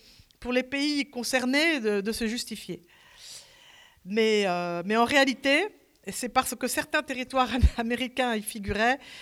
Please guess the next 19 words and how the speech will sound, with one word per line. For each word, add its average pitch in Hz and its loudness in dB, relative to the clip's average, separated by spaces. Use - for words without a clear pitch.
et, 202 0
et, 190 -2
et 196 -8
l'Arabie 208 2
saoudite, 202 -2
et 185 -6
que, 180 -8
comme 185 -14
vous 180 -18
savez, 185 -10
euh, 160 -12
toutes - -18
la, 175 -6
les 180 -4
polémiques 247 -2
qu'il 208 -2
y 202 2
a 202 2
eu 208 -2